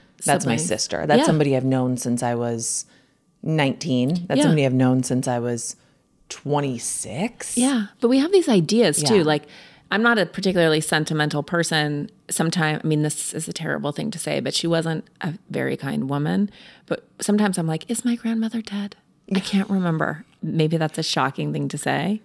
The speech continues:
Speaker 2: but it's
Speaker 1: No.
Speaker 2: not like I, I look for every opportunity in which to center myself in grief. And yet I feel like there's a cultural idea of who gets to be sad,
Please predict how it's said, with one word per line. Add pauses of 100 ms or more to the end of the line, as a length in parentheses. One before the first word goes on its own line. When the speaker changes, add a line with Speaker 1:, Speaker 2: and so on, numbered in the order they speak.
Speaker 2:
but
it's
Speaker 1:
No.
Speaker 2:
not
like
I, (300)
I
look
for
every
opportunity
in
which
to
center
myself
in
grief. (840)
And
yet
I
feel
like
there's
a
cultural
idea (1160)
of (260)
who
gets
to
be
sad,